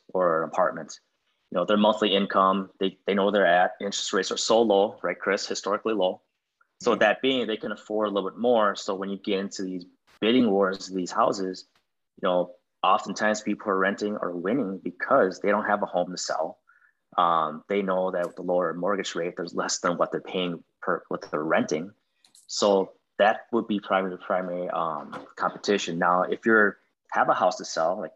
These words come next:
Speaker 1: Melanie and Adam, get that house ready to sell. Like, get it buttoned up, have it, you know, staged, have a stage con-, consultation, have photography ready, have the house ready to go. So when you do go in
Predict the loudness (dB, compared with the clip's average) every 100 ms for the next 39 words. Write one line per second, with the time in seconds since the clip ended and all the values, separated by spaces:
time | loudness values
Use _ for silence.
0 | _ -6 -6 -4 2 2 2 -4 -12 _
1 | _ _ _ _ _ 2 4 4 4 4
2 | 4 0 -2 0 -2 -6 -10 -8 0 0
3 | -2 -12 _ _ _ -8 -8 -8 _ 0
4 | 0 -2 _ 2 2 0 0 0 -4 _
5 | _ _ _ _ _ -8 -4 -2 -2 -4
6 | -8 -6 -4 -4 -4 2 4 4 2 0
7 | -4 -4 -4 -2 -2 -2 -4 -6 -10 -4
8 | -2 -2 -2 -2 -2 -2 -4 -6 _ _
9 | _ _ _ 0 0 0 0 2 0 0
10 | 0 2 -2 -8 _ _ -6 0 2 2
11 | -2 -2 -4 0 -2 -2 -2 2 2 2
12 | -4 -10 -8 -2 -2 -2 -4 -4 -2 -4
13 | -2 -2 0 -2 0 -4